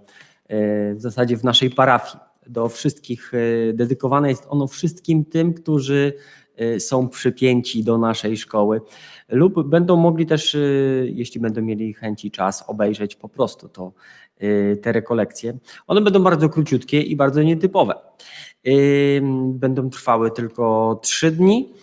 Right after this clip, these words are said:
ale będą trwały po pół godzinki. Od dziesiątej trzydzieści do jedenastej.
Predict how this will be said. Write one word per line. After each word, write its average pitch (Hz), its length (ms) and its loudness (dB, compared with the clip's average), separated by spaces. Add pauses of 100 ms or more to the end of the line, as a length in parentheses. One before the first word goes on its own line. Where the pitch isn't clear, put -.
(220)
ale 180 220 2
będą 165 280 2
trwały 156 340 -2
po 156 100 -6
pół 160 260 0
godzinki. 139 540 0 (440)
Od 143 240 0
dziesiątej 135 540 0
trzydzieści 127 600 0
do 113 140 2
jedenastej. 113 840 0